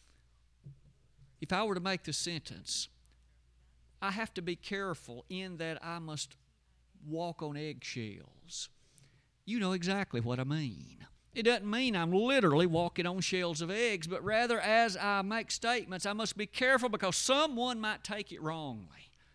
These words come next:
And they might, in fact, due to that, act in a very defensive or inappropriate way.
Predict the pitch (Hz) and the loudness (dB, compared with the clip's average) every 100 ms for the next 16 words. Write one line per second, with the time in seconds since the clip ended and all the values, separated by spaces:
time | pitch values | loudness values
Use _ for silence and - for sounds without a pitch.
0 | _ _ _ 120 110 147 151 165 160 139 | _ _ _ -12 -8 -6 -6 -4 -4 -4
1 | 175 180 127 139 202 214 156 185 202 - | -4 -4 -4 -4 -4 -4 -2 0 0 -4
2 | - - 196 220 - 180 170 135 170 202 | -20 -6 -2 -2 -4 -4 -4 -2 -2 2
3 | 170 147 - 185 226 - - 160 147 175 | 2 2 2 0 0 -6 -4 -2 -2 -4
4 | 160 175 185 - 139 156 180 220 - - | -4 -4 -4 -4 -6 -2 -2 -4 -10 -12
5 | - | -14